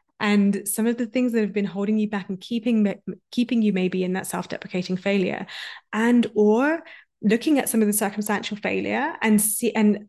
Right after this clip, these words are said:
helping me see where you, we can tidy some things up in your business, whether it's your offer, your pricing, your sales, your marketing, even your delivery when clients are working with you.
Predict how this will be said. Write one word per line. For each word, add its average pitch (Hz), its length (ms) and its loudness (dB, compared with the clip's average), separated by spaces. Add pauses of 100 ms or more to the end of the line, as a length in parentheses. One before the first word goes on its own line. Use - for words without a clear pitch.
(100)
helping 226 360 0
me 226 120 4
see 208 420 0
where 214 560 -2 (260)
you, 202 220 -4
we 202 160 4
can 208 300 4
tidy 220 300 -2
some 226 200 -2
things 214 160 0
up 208 160 -4
in 214 80 0
your 202 100 2
business, - 460 -4
whether 185 200 -2
it's - 180 -6
your - 120 -6
offer, 247 260 -2
your - 180 0
pricing, 233 400 -2
your 185 100 -2
sales, 214 400 -2
your 202 80 -2
marketing, 226 640 0 (380)
even 226 240 4
your 220 100 4
delivery 185 680 -2 (260)
when 196 300 2
clients 180 360 -4
are 180 60 -8
working 180 320 -6
with - 160 -6
you. - 220 -12